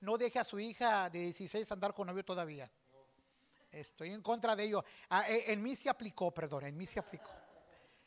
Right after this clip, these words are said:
Le gano con cinco años. Eh, yo le dije a mi niña que tiene dieciocho ahora, digo, "Yo no tengo problemas porque tengas un novio.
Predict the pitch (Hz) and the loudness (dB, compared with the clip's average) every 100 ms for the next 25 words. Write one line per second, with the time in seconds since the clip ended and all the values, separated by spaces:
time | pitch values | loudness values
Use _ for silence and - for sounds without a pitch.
0 | _ 175 202 226 233 214 170 202 196 185 | _ 0 2 4 4 4 2 0 0 2
1 | 147 139 143 - - _ _ _ _ _ | 2 -2 -8 -8 -12 _ _ _ _ _
2 | _ 190 196 190 185 190 226 262 240 233 | _ -2 0 0 -2 2 6 6 4 -2
3 | 240 208 202 220 233 202 180 208 220 190 | -2 -2 -8 -4 -4 -4 -2 -4 -4 -6
4 | - 185 185 - 175 165 180 190 175 175 | -6 -6 -6 -2 0 0 0 -2 -2 -2
5 | 175 214 214 208 196 190 180 175 202 190 | -2 -2 -2 -2 -4 -2 -2 0 -2 -2
6 | 175 160 156 165 165 - 156 143 135 131 | -4 -6 -6 -2 -2 -2 -4 -6 -6 -10